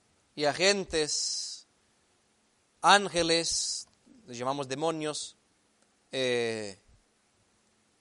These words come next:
hombres y mujeres, quien le ayuda,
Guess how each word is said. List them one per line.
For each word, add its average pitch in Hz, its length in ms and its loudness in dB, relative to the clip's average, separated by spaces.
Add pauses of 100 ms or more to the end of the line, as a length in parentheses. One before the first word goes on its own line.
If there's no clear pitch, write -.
(400)
hombres 196 520 6
y 180 40 -2
mujeres, 185 800 2
quien 156 160 -4
le 151 60 2
ayuda, 185 360 2